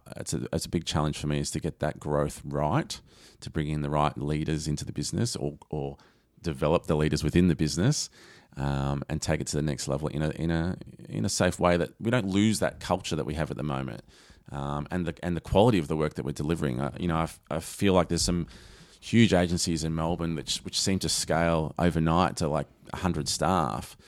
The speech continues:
but their reputation is churn and burn.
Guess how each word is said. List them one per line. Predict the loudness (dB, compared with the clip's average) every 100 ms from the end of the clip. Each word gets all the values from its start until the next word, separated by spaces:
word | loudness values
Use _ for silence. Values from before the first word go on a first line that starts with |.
| -20 _ -12
but | -4
their | 0
reputation | 0 0 0 2 2 0
is | -2
churn | -2 -2 0
and | 0 0
burn. | 0 0 -2 -8